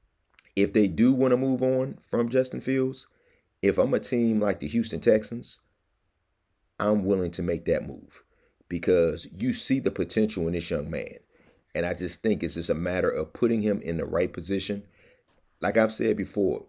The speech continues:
the quarterback position is a dependent, desi-, dependent position. And if you don't surround your quarterback with optimal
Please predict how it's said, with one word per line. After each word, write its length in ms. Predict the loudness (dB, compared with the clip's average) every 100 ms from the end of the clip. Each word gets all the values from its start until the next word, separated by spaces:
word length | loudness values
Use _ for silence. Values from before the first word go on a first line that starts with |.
| -20
the 80 | -4
quarterback 480 | 4 4 4 0
position 480 | 0 -2 -2 -4 -8 -8
is 140 | -8
a 60 | -6
dependent, 540 | -6 -2 -2 -2 -8
desi-, 340 | -12 -8 -10 _ _ _ -8
dependent 720 | -8 -4 0 0 0 -4 -8 _ _ _ _ _
position. 540 | -2 -2 0 -4 -4 -12 -18 _ _ _ _ _ -6
And 180 | -4 -2
if 180 | -6 -6
you 120 | -8
don't 340 | 2 2 2
surround 460 | 0 0 2 0 0
your 80 | -2
quarterback 720 | -2 2 2 0 -4 -6 -14 _ _ _ -8
with 200 | -8 -10 -10
optimal 640 | -4 -4 0 2 2 -2